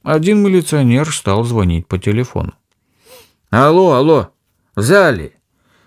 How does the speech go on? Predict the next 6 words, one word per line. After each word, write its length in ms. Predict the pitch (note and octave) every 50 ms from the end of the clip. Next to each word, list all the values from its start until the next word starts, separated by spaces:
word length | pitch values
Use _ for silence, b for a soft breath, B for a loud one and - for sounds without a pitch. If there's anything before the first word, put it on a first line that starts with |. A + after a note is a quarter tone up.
| _ _ -
По 120 | E3 E3
всему 460 | D3 C#3+ - G3 G#3 G#3 G#3+ G#3+ G#3
видно, 360 | G3+ G#3 G3+ G3 D#3+ D3+ C#3+
что 240 | B2+ - - D3+ D3
ваш 320 | D3 F3 F3 D#3 A2+ G2 -
клиент. 560 | A#2 B2+ C3+ B2+ A#2 F#2 C#2+ A#1+ - -